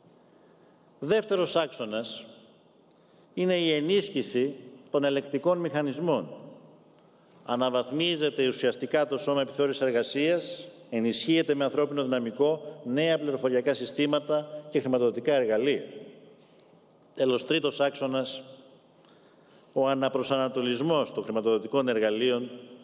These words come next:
για την στήριξη εργαζομένων και την βελτίωση των εργασιακών σχέσεων. Σε λίγες μέρες τίθεται σε εφαρμογή ένα μεγάλο πρόγραμμα επιδότησης των ασφαλιστικών εισφορών για όσους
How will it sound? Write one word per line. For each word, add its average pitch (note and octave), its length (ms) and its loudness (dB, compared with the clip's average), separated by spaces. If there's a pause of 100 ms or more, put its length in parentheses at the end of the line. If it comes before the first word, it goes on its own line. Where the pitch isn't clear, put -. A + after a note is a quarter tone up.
(320)
για B2 180 2
την A#2 180 -8
στήριξη C3+ 640 -2
εργαζομένων A2+ 840 0 (720)
και C3 140 0
την B2+ 220 0
βελτίωση A#2 540 0
των A#2+ 120 0
εργασιακών G#2+ 460 0
σχέσεων. - 460 -2 (1300)
Σε - 180 0
λίγες F3+ 360 2
μέρες D#3+ 360 2
τίθεται E3 340 0
σε - 120 0
εφαρμογή C#3 560 0
ένα D#3+ 180 0
μεγάλο D#3+ 460 2
πρόγραμμα D3 760 0 (560)
επιδότησης C#3 880 0
των C3 140 2
ασφαλιστικών B2 720 0
εισφορών C#3 540 2
για C3+ 220 2
όσους D3 380 -2